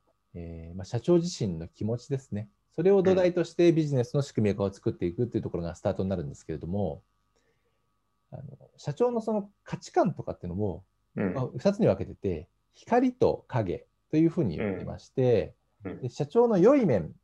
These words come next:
Speaker 1: あの、いわゆる、まあ、仕組み化するとすごい良い影響を与えるような面を光。
Speaker 2: うん。
Speaker 1: で、仕組み化するとかって、まあ、その、拡大していくと悪い影響を与えてしまうのを影というような言い方をね、
Speaker 2: うん。
Speaker 1: してますけれども、
Speaker 2: うん。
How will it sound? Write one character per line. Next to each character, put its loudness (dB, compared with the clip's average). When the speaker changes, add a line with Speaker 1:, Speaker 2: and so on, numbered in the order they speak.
Speaker 1:
あ -4
の、 0
い 2
わ 6
ゆ 6
る、 0
ま -4
あ、 -10
仕 -14
組 6
み 4
化 8
す 2
る 6
と 6
す -4
ご 6
い 4
良 10
い 10
影 6
響 2
を 4
与 0
え 2
る -2
よ 2
う 0
な 4
面 2
を 2
光。 -6
Speaker 2:
う -2
ん。 -8
Speaker 1:
で、 2
仕 -12
組 0
み -2
化 2
す 0
る -2
と -8
か 0
っ -8
て、 -10
ま -6
あ、 -18
そ -10
の、 -6
拡 -8
大 4
し -10
て 4
い 6
く -14
と 6
悪 8
い 4
影 6
響 -2
を 0
与 -6
え -4
て -14
し -16
ま 0
う -2
の -2
を -4
影 -6
と -2
い 2
う 2
よ 0
う -2
な -6
言 -6
い -10
方 -4
を -12
ね、 -2
Speaker 2:
う -4
ん。 -16
Speaker 1:
し -20
て -2
ま 0
す -14
け -4
れ -8
ど -8
も、 -2
Speaker 2:
う -8
ん。 -8